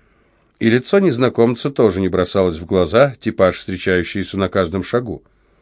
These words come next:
Резкие и жесткие черты лица указывали на привычку самостоятельно принимать важные решения, а бледность кожи на работу по ночам.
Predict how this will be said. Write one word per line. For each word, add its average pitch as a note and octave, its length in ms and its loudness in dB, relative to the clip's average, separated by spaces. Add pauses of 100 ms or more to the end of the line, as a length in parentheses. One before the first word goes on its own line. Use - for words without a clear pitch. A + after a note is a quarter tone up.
(440)
Резкие A2 540 0
и A2 40 2
жесткие G#2 480 0
черты G#2+ 360 -2
лица G2+ 440 2
указывали A2 540 2
на G#2+ 120 0
привычку A2+ 480 -2
самостоятельно A2+ 760 0
принимать A2+ 500 0
важные A2 340 2
решения, G#2+ 640 -2 (680)
а G2 220 2
бледность A2 600 2
кожи B2+ 280 0
на A#2+ 120 4
работу C3 360 2
по C3+ 140 -2
ночам. A#2 460 -4